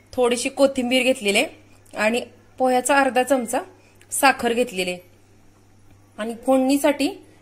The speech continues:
इथं मी मुठभर कढीपत्ता, मला कढीपत्ता खूप आवडतो फोडणीत, आणि कढीपत्ता आपल्या skin आणि केसांसाठी चांगला असतो, त्यामुळे मी जास्त वापरते. आणि अर्धा चमचा मोहरी घेतलेली आहे.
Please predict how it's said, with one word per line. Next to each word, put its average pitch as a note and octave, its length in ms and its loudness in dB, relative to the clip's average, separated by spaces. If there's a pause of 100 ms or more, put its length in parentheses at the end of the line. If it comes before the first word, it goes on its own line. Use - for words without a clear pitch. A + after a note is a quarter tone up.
इथं B3+ 280 -4
मी B3+ 120 -2
मुठभर B3 420 -2
कढीपत्ता, B3 640 -2
मला A3 280 -4
कढीपत्ता A3+ 540 -6
खूप B3 180 -4
आवडतो G#3+ 440 0
फोडणीत, A#3+ 300 0 (500)
आणि G#3+ 280 -8
कढीपत्ता A#3 540 -2
आपल्या A3+ 340 -2
skin B3 420 -6 (120)
आणि A#3 220 -8 (100)
केसांसाठी A3+ 580 -2
चांगला A3+ 340 -2
असतो, G#3 260 -10 (420)
त्यामुळे A#3 240 -2
मी B3 140 -6
जास्त C4 280 -2
वापरते. A#3+ 680 0 (340)
आणि A3 220 -8 (320)
अर्धा G#3+ 280 0
चमचा B3 340 0 (460)
मोहरी C4 320 0
घेतलेली G3+ 360 -8
आहे. E3+ 40 -20